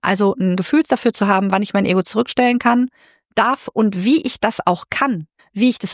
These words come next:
aushalte, nicht meinen Willen zu kriegen, indem ich nämlich auf meine Gefühle gucke, herausfinde, was ist das Bedürfnis dahinter, warum reagiere ich so angepiekst und dann schaue, okay, was gibt's für Alternativen?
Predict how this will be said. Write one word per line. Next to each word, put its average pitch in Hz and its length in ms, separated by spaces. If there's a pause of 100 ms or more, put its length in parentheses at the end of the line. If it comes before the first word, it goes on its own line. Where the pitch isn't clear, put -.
aushalte, 196 680
nicht 220 240
meinen 185 240
Willen 214 220
zu - 140
kriegen, 175 400 (240)
indem 202 220
ich 196 120
nämlich 202 200
auf 202 120
meine 180 180
Gefühle 269 340
gucke, 233 340
herausfinde, 202 540
was 185 100
ist 180 160
das 185 100
Bedürfnis 202 400
dahinter, 226 540 (260)
warum 240 340 (340)
reagiere 214 560
ich 214 100
so - 80
angepiekst - 680 (280)
und 190 160
dann 202 140
schaue, 196 280
okay, 185 220
was 185 140
gibt's - 200
für - 120
Alternativen? 165 720